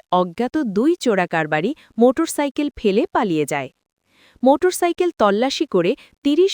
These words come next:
বোতল ভারতীয় নেশাজাতীয় ইএসকেইউএফ ডিএক্স সিরাপ এবং তেইশ বোতল ফেন্সিডিলের বিকল্প চকো প্লাস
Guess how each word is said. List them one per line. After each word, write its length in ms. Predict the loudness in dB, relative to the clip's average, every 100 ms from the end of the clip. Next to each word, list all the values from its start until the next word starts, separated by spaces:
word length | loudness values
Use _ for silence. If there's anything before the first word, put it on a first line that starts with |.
| -2
বোতল 280 | -4 -2 -2
ভারতীয় 540 | -2 0 0 2 0
নেশাজাতীয় 760 | 0 -2 -2 -2 -2 -2 0 -2 -2 _ _
ইএসকেইউএফ 1120 | 0 0 2 0 -2 -4 -2 0 2 2 0 -4 -6
ডিএক্স 380 | -2 2 0 -2 -14 -4
সিরাপ 320 | -2 0 -2 _ -12 2
এবং 200 | 4 4 2
তেইশ 280 | -2 0 0 0
বোতল 280 | -4 -2 -2 0
ফেন্সিডিলের 680 | -2 -2 -2 -2 0 0 -2
বিকল্প 480 | -4 -2 -2 -2 -2 -4 -4 _ 0
চকো 320 | 2 2 -2
প্লাস 260 | -2 -2